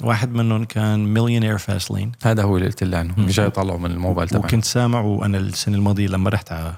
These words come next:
Speaker 1: باريس، ردًا على سؤالك. هلأ برجع لك ليه ما رحت على باريس.
Speaker 2: مم.
Speaker 1: آم، Millionaire Fastlane، آم،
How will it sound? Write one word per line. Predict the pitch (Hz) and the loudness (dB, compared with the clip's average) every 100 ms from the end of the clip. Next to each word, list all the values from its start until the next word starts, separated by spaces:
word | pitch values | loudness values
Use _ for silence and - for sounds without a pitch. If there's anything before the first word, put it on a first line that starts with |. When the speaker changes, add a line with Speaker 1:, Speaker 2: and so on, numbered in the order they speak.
| _ | _
Speaker 1:
باريس، | - 90 90 92 95 | -4 -2 0 -2 0
ردًا | 104 101 | 0 0
على | 85 92 90 90 | -2 -4 -6 -8
سؤالك. | - - 104 98 | -6 -2 0 2
هلأ | 110 | 2
برجع | 113 107 123 | 4 2 2
لك | 110 117 | 0 -2
ليه | |
ما | 110 | -2
رحت | 104 90 | -2 -4
على | 101 | -4
باريس. | 95 92 - _ | -6 -8 -12 _
Speaker 2:
مم. | - 87 - - _ _ - | -4 -4 -6 -20 _ _ -2
Speaker 1:
آم، | 110 107 107 101 98 95 87 _ _ _ _ _ _ _ _ _ _ _ _ _ _ - | 2 4 4 2 -2 -4 -8 _ _ _ _ _ _ _ _ _ _ _ _ _ _ 0
Millionaire | 113 117 117 104 | 2 4 2 0
Fastlane، | 113 107 - 113 113 110 98 - _ _ _ _ - | -2 -4 -2 0 2 0 -2 -8 _ _ _ _ -2
آم، | 101 98 98 | 0 0 -2